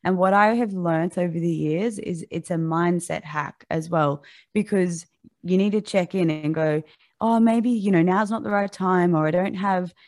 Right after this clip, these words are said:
you know, uh, enough money, or once, once, you know, I finish this project, then I'll start," whatever. Th-, there's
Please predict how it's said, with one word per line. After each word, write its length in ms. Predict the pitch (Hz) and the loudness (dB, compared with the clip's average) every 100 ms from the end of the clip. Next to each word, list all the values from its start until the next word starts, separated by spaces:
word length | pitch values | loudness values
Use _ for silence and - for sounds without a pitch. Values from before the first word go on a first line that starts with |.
| _ _ | _ _
you 80 | 180 | 2
know, 240 | 156 151 - - | 2 0 -4 -4
uh, 180 | 156 - | -4 -2
enough 320 | 170 185 196 | -2 -2 0
money, 400 | 202 185 185 175 | 0 2 4 2
or 180 | 165 151 | 0 -2
once, 240 | 175 185 - | -4 -6 -6
once, 400 | 196 190 190 - | -2 -2 -4 -6
you 160 | 196 180 | -2 0
know, 160 | 156 - - | -2 -4 -6
I 100 | 175 | -6
finish 400 | - 196 185 - | -4 -2 -2 -6
this 320 | 175 196 190 - _ | -4 -4 -4 -12 _
project, 460 | 175 160 170 165 | -8 -4 -4 -4
then 140 | 175 180 | -4 -2
I'll 120 | 180 | -4
start," 280 | - 165 165 - - - | -4 -4 -6 -12 -20 -2
whatever. 360 | 196 214 202 | 0 2 2
Th-, 260 | - 170 175 | -2 -6 -4
there's 180 | 190 | -4